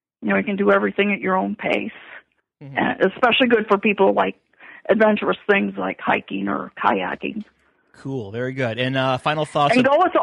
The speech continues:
Speaker 1: open mind. Don't listen to any of those reviews.
Speaker 2: Yeah, I always say that. Don't read the reviews on the message boards. Go in with an open mind and experience everything for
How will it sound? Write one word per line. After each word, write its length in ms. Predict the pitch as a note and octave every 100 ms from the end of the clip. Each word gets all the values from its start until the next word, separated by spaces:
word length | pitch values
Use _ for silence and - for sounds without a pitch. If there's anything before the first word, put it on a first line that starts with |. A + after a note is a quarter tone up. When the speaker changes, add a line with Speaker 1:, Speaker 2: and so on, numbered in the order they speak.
| B3
Speaker 1:
open 320 | D4+ D4+ C4
mind. 480 | B3 B3 A#3+ F#3+ F#3+
Don't 240 | G#3+ A#3+ A#3+
listen 320 | B3 A#3+ B3
to 100 | A#3 A#2+ A#3
any 200 | B3 B3+
of 100 | A#3+
those 200 | A#3 G#3+
reviews. 640 | A3 G3+ A3+ G#3 F3+ A3 - - _
Speaker 2:
Yeah, 140 | - C#3+
I 60 |
always 240 | E3 F#3 -
say 120 | D#3
that. 140 | B2
Don't 160 | C#3 C#3
read 160 | D#3 D3+
the 80 |
reviews 300 | C#3 A#2+ C3
on 80 | C3
the 40 | A#2+
message 360 | B2+ C#3 B2+
boards. 340 | C3+ C3+ C#3 B2+
Go 160 | C#3
in 60 | C#3+
with 100 | C3+
an 80 | C3
open 220 | B2+ B2
mind 240 | A#2+ B2+
and 100 | A2+
experience 460 | A2+ - C#3 C3+ -
everything 360 | B2+ C3 A#2+
for 80 | A#2+